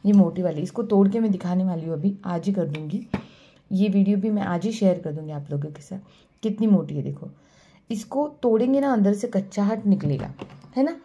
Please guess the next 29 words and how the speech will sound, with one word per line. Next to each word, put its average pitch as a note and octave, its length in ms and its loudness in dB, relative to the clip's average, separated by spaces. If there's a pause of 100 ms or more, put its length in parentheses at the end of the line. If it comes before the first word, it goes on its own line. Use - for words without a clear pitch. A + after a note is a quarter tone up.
(240)
लेकिन A3+ 360 0
इसमें A#3+ 380 0 (380)
कच्चापन A#3+ 500 0
का B3 120 0
तो B3 120 0
कोई B3 260 0
सवाल F3+ 560 2
ही G3+ 160 6
नहीं F#3 180 6
आता। - 220 -6
ये - 120 -8
देखो C#3+ 240 -6 (1200)
कितनी G#3 500 -2
अच्छे B3 300 -8
से C#4 140 -4
roasted E3 360 -6
होती D3 240 -12
है, C3+ 200 -6
ये C#3 60 -12 (320)
Crispy - 680 0
है, B3 120 0 (480)
exact G#3+ 760 -2
crispy, - 520 -2 (600)
crunchy A3+ 500 2
है, G#3 220 0 (160)
बहुत F#3 480 0
अच्छे F#3+ 260 -4
से। C#3+ 140 -10 (720)
देखो, - 320 -4